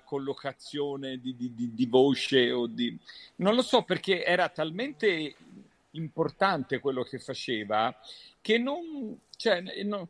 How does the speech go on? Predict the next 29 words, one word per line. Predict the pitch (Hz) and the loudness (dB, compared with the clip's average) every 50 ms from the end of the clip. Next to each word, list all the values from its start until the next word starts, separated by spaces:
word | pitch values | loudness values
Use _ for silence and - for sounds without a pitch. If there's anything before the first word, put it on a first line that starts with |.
| - - _ | -14 -14 _
non | - 208 254 | 2 2 2
stavo | 240 - - - 302 269 185 165 | 2 4 4 6 6 8 6 6
a | 160 | 4
pensare | - 180 175 165 151 - - 170 165 170 160 151 151 151 151 | 4 0 -2 -2 -4 -4 -2 0 0 0 0 0 0 -2 -2
se | 143 - - 170 | -4 -4 -4 -4
la | 156 151 160 | -2 -2 -4
nota | 156 156 156 151 - - 156 | -4 -2 -4 -4 -2 -2 -2
era | 147 147 | -2 -2
messa | 147 147 139 - - 151 143 | -4 -8 -10 -4 -4 -4 -2
bene | 135 139 139 147 151 143 139 | -2 -2 -2 -2 -4 -8 -10
o | 135 139 | -12 -14
male, | 143 139 135 135 131 143 147 143 135 135 135 135 | -14 -8 -4 -2 -2 0 0 -2 -2 -4 -10 -12
se | - - | -10 -10
il | 151 139 | -10 -10
braccio | 131 - - 143 147 151 147 - - - 147 | -10 -6 -2 0 0 0 0 -2 -4 -2 0
era... | 143 139 143 143 139 - - - - - _ _ _ | 2 2 2 0 -2 -4 -12 -20 -20 -20 _ _ _
Cioè, | - - 175 | 0 0 0
perché | - 220 180 - - 240 | 0 -4 -6 0 4 4
era | 220 208 190 165 | 6 6 4 2
talmente | - - 196 202 208 226 269 294 247 - 208 175 | 2 0 -2 -4 -2 -4 -6 -6 -4 -4 -4 -4
tutto | - 170 170 - _ - 175 165 156 147 143 143 139 131 123 123 107 95 _ _ _ _ _ _ _ _ | -4 -8 -14 -14 _ -6 -4 -2 -2 -2 -2 0 -2 -2 -2 -6 -8 -16 _ _ _ _ _ _ _ _
consono, | - 202 247 247 202 160 139 - - - 143 131 120 113 117 117 120 120 | 4 6 6 6 4 2 -4 -8 -8 -6 -4 -4 -4 -4 -6 -6 -6 -6
no? | 123 143 156 170 156 139 123 117 113 113 - _ _ _ _ _ _ _ _ _ _ | -6 -4 -2 -2 -2 -2 -4 -4 -6 -10 -16 _ _ _ _ _ _ _ _ _ _
Era | - 170 220 233 - | -2 0 0 0 0
talmente | - 202 196 202 226 262 247 - 196 165 | 0 -2 -2 -2 -4 -4 -2 0 -2 -2
forte | - - 214 220 208 160 123 - - 147 127 | -2 -2 0 0 0 0 -2 -4 -4 -4 -4
quello | - 143 131 127 131 | -2 -4 -4 -4 -6
che | - - 131 | -8 -8 -10
faceva | - - 147 135 - - 139 127 113 104 98 107 107 120 139 | -8 -6 -8 -8 -6 -4 -2 -2 -2 -2 -2 0 0 0 0